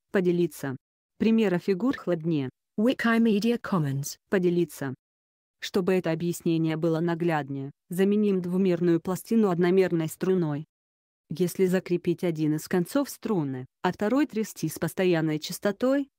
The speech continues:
Speaker 1: в струне возбудится стоячая волна, частота которой связана с частотой возбуждения.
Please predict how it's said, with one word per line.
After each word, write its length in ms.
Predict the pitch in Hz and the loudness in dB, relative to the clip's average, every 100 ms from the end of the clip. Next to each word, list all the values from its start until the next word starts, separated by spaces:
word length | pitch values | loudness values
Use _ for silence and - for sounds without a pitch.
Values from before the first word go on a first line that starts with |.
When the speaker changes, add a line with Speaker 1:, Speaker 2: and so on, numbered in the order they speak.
| _ | _
Speaker 1:
в 60 | - | -12
струне 420 | - 202 208 180 | -4 0 2 2
возбудится 580 | 175 170 202 180 - - | 0 -2 -2 -2 -6 -6
стоячая 580 | 208 196 156 - 170 | 0 2 0 0 -2
волна, 460 | 151 147 143 139 139 - _ | -2 -2 0 -2 -4 -12 _
частота 520 | - 196 - 214 156 | -8 -6 -2 0 -2
которой 420 | - 160 175 165 | -2 -4 -2 -2
связана 540 | 160 - 196 202 196 185 | -2 -2 -2 0 0 -2
с 60 | |
частотой 540 | - 180 - 156 - 160 | -6 -12 -6 -4 -2 -2
возбуждения. 840 | 160 143 160 139 147 139 135 131 | -2 -4 -6 -4 -4 -2 -4 -6